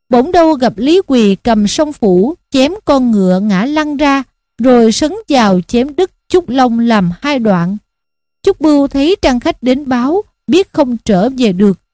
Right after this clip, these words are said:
liền vỗ ngựa chạy thẳng đến Hổ Gia, bị Hổ Thành sai Trang Khách trói lại, rồi đem giải đến Tống Giang. Vừa giải đến giữa đường, gặp Lý Quỳ giơ song phủ chém luôn một nhát, rồi Trang Khách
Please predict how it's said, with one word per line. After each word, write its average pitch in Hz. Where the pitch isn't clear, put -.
liền 240
vỗ 214
ngựa 220
chạy 196
thẳng 202
đến 302
Hổ 226
Gia, 233
bị 214
Hổ 226
Thành 214
sai 240
Trang 214
Khách 311
trói 277
lại, 190
rồi 254
đem 311
giải 208
đến 240
Tống 302
Giang. 247
Vừa 269
giải 240
đến 285
giữa 226
đường, 214
gặp 214
Lý 277
Quỳ 202
giơ 254
song 247
phủ 202
chém 247
luôn 269
một 202
nhát, 262
rồi 240
Trang 302
Khách 403